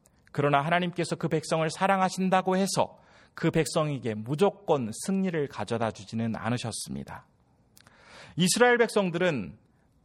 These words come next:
하나님과도 비길 수 있는 그 언약궤를 가지고 싸움에 임했지만 전쟁에서 패배하고 언약궤를 빼앗깁니다. 이 전투에서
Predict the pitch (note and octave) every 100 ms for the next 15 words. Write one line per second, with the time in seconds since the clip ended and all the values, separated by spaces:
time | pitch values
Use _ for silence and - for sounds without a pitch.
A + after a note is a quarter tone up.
0 | _ - G3+ A3 G#3+ G#3 F#3 E3 D3 A#2
1 | - _ _ _ _ _ _ _ _ _
2 | _ _ _ - E3 G3+ F#3 F3+ D3 B2+
3 | G#2 D3 - G#2+ D3 G3+ G#3 F#3 F3 D#3+
4 | A#2 A#2+ A2 D2+ - - - B2+ E3+ F#3+
5 | D3+ G#2+ D3+ F3+ - A2 C3+ A2+ - _
6 | _ _ - _ - C3+ C#3 C#3 A2+ G#2
7 | G#2+ C2+ - _ _ - G3+ F#3 D#3 A2
8 | G2 F2 - A2+ C3+ B2+ A2 F#2 F#2 -
9 | C#3+ C#3 A2+ G#2+ F2 - - _ _ _
10 | - - F3+ G#3 F#3+ G3 F3